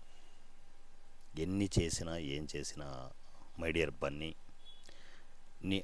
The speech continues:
ఐడెంటిటీ, నీ బ్రాండ్ నువ్వు కాపాడుకోవాలనే ఆలోచన తప్పు కాదు, కానీ మెగా ఫ్యామిలీలో పుట్టి so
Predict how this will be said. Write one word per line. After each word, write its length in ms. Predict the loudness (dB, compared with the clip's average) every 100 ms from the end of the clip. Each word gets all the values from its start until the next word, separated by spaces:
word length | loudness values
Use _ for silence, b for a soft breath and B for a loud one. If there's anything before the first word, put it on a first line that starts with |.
| 4
ఐడెంటిటీ, 600 | 8 10 8 6 6 6 6 2 -4 -6 -6 -8 -8 -2
నీ 140 | 0 2
బ్రాండ్ 640 | 2 4 6 6 6 2 0 -6 -6 -4
నువ్వు 180 | -2 2
కాపాడుకోవాలనే 840 | 4 6 4 4 4 4 2 0
ఆలోచన 640 | 4 8 8 10 8 6 2
తప్పు 300 | 2 0 0
కాదు, 320 | 2 2 2 2
కానీ 240 | 2 2 -2 -6 -6 -8 B B B B -6 -8 -8 -8 -4 2
మెగా 320 | 10 12 12
ఫ్యామిలీలో 560 | 10 4 2 2 2 2
పుట్టి 640 | 0 0 2 2 2 -2 -4 -6 -6 -6 -8 -8 -6 -4
so 120 | -2